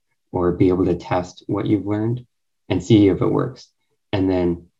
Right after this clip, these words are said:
your process is ref-, or is refle-, is a reflection of, uh, the action that you've taken. So based on, uh, let's say,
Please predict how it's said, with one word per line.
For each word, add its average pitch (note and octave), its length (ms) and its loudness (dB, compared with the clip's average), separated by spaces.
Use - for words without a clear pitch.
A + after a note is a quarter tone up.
your G#2+ 160 4
process G2+ 580 -2
is F2 380 -4
ref-, - 480 -10
or G#2 280 2
is F#2 140 2
refle-, F#2+ 360 0
is G2+ 220 2
a F2+ 80 0
reflection - 680 -4
of, - 420 -8
uh, - 280 -6
the - 140 -6
action G2 340 -6
that - 100 -4
you've - 180 -2
taken. - 460 -10
So F2 580 -4
based A2 320 6
on, F2+ 540 -2
uh, E2+ 300 -4
let's F#2 280 -4
say, F2 500 2